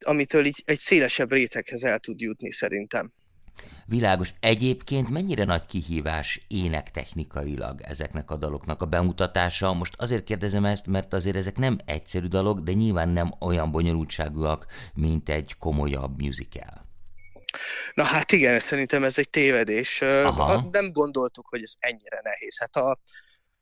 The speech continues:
Speaker 1: a, a Meződi Fater az, az nagyon-nagyon jó énekes, és, ö, <laughs> nagyon-nagyon nehéz dalok ezek. Nem is tűnik fel, hogy mennyire nehéz dalok ezek. Mind dinamikailag, mind hangmagasságban.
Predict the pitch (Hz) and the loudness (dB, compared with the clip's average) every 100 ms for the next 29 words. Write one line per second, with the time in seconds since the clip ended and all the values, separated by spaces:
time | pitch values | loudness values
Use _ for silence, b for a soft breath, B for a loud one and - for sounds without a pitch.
0 | - - - 147 143 180 180 196 202 - | -8 -6 -2 -2 2 2 4 4 2 2
1 | 190 190 185 185 170 - - 165 165 - | 2 4 4 2 0 -8 -10 -12 -10 -10
2 | 160 180 170 131 120 117 117 117 120 120 | -6 0 2 2 -2 -2 -2 -2 0 0
3 | 127 127 165 175 - - 160 151 156 - | -2 -2 0 0 -2 -4 0 0 0 -2
4 | 143 - - 175 B B B 202 175 151 | 0 0 2 0 B B B 2 2 0
5 | 139 131 123 120 131 117 - 120 117 127 | -2 -2 -2 -4 -6 -8 -6 -4 -2 -4
6 | 120 127 196 185 - - 185 185 - - | -4 -2 -2 -2 -4 -6 -6 -6 -4 0
7 | 175 135 131 117 107 107 113 113 139 - | 0 0 -2 -4 -6 -6 -4 -4 -6 -6
8 | 104 117 123 120 175 196 165 180 151 151 | -4 -6 -6 -4 0 0 2 2 2 2
9 | 139 143 131 123 135 - 135 135 139 127 | 2 4 4 2 -2 -2 -2 0 0 2
10 | 131 - 131 135 147 | 2 2 2 2 0